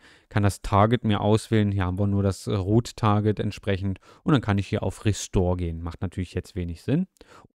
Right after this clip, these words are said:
Oder, was ich auch machen kann, kann auf Browse gehen und kann in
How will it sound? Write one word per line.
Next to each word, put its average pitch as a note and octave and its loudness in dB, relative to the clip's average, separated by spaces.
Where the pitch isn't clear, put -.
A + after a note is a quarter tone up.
Oder, G#3+ 6
was A#2+ 0
ich - -6
auch F3+ 4
machen A2 2
kann, E3 0
kann B2 0
auf G2 2
Browse A#2 6
gehen C#3+ 2
und B2 0
kann B2+ 2
in B3 4